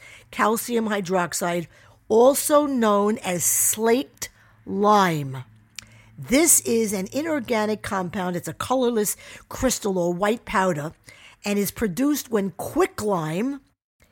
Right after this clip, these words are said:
is mixed with water. Now, aside from <laughs> its application to any fake food product, here are just some of calcium hydroxide's industrial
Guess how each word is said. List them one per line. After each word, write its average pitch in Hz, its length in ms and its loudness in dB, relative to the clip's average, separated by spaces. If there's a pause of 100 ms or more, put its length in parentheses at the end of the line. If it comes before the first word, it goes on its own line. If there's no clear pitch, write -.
(200)
is 190 220 0
mixed 247 300 0
with 220 160 -2
water. 185 500 2 (640)
Now, 196 160 2
aside 294 720 2
from 247 480 0 (300)
<laughs> - 320 -10
its 247 180 0
application 247 800 0
to 208 160 -4
any 254 240 0
fake 240 420 0
food 269 360 -2
product, 170 640 -2 (1000)
here 349 380 0
are 311 100 2
just 226 320 -2
some 190 720 2 (360)
of 202 160 -6
calcium 214 560 -2
hydroxide's 180 840 -2 (140)
industrial 208 1400 2